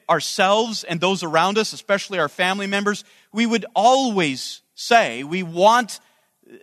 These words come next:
ourselves and those around us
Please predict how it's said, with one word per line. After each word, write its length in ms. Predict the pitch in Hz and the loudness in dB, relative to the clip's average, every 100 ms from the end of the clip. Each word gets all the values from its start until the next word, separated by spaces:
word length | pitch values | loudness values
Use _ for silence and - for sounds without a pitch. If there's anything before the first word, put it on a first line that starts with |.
| _ _ _ - | _ _ _ 2
ourselves 960 | 196 185 - 254 233 156 165 196 175 - | 2 2 0 4 4 4 0 -4 -10 -4
and 360 | 196 190 196 - | -2 0 -2 -8
those 360 | 170 220 254 202 | -2 0 2 -2
around 420 | 180 196 220 190 | 0 2 2 0
us 420 | 147 - - - | -6 -8 -12 -14